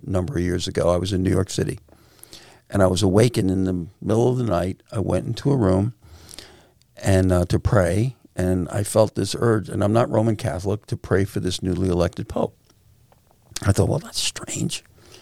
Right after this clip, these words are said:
And so I just, I started praying. And all of a sudden, I was brought back, <laughs> you know, thirty <laughs> years before, forty years, almost thirty, so, to those tables,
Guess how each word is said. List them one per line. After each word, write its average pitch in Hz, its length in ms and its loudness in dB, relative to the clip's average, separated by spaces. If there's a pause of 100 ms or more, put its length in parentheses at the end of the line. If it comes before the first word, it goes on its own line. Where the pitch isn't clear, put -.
(1040)
And 123 140 4
so 127 100 4
I 117 40 6
just, 113 200 2
I 220 180 2
started - 340 0
praying. 95 420 -2 (280)
And 98 100 -2
all 123 240 2
of 117 80 -2
a 104 40 4
sudden, 101 340 4
I 90 40 2
was 90 160 -2
brought 101 380 -2
back, 92 420 -4 (840)
<laughs> - 760 -6
you 113 120 6
know, 104 280 2
thirty 120 420 2 (100)
<laughs> - 100 -20
years - 380 -4
before, 98 680 0 (800)
forty 120 320 4
years, 95 260 -4
almost - 240 -6
thirty, - 180 0
so, - 140 -8 (400)
to 101 100 -2
those 101 220 0
tables, 92 480 0